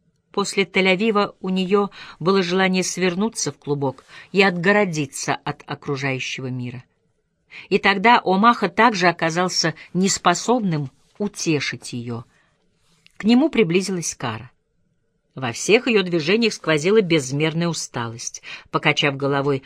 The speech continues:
она тихо промолвила: «София по-прежнему тебя любит». Омаха споткнулся, дёрнув лучом фонарика в сторону, но тотчас же выпрямился. Кара продолжила: «Тебе достаточно лишь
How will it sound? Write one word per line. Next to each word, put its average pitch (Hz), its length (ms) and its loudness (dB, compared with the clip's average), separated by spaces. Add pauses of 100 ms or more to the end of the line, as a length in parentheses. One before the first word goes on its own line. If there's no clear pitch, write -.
(160)
она 143 240 -2
тихо - 260 -8
промолвила: 123 720 -6 (240)
«София 127 500 -6
по-прежнему 120 680 -8
тебя 120 320 -8
любит». - 560 -14 (960)
Омаха 311 340 2
споткнулся, 175 880 -2 (640)
дёрнув 254 540 4
лучом 214 340 0
фонарика 190 540 0
в - 40 -8
сторону, 120 500 -8 (220)
но 180 140 2
тотчас 339 480 -2
же 240 140 0
выпрямился. 175 680 -2 (340)
Кара 269 300 2
продолжила: 147 800 -4 (720)
«Тебе 190 520 0 (580)
достаточно 196 760 -2
лишь - 380 -8